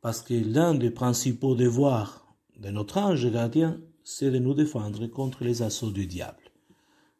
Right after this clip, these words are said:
Et nous devons invoquer aussi évidemment les autres saints, Saint Joseph, les autres saints, pour qu'ils nous protègent. Alors, comment faire pendant la tentation ? Quelle est la conduite de l'âme pendant la tentation ? Pendant la tentation, la conduite de l'âme peut se résumer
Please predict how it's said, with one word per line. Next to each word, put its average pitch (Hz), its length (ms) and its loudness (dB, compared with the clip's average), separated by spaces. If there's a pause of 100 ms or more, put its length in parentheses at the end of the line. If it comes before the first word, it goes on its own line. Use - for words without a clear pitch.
Et - 80 -14
nous 92 120 -4
devons 92 320 -4
invoquer 98 340 -4
aussi 107 280 0
évidemment 101 420 -2
les 95 180 -8
autres 120 200 -10
saints, 185 300 0 (300)
Saint 113 200 -12
Joseph, 110 500 -2 (180)
les 117 160 -6
autres - 180 -6
saints, 117 300 -4 (560)
pour 123 160 0
qu'ils 123 180 2
nous 117 100 2
protègent. 123 680 2 (1500)
Alors, 180 500 6
comment 202 240 0
faire 208 220 0
pendant 170 340 2
la 180 140 2
tentation ? 127 600 -4
Quelle 151 120 2
est 139 60 0
la 131 120 -2
conduite 135 440 -4
de 131 60 0
l'âme 151 300 2
pendant 123 260 2
la 190 140 2
tentation ? 104 500 -6
Pendant 220 240 6
la 220 100 6
tentation, 185 440 2
la 196 120 8
conduite 170 380 2
de 160 100 4
l'âme 196 320 2
peut 175 160 4
se 175 140 2
résumer 165 640 4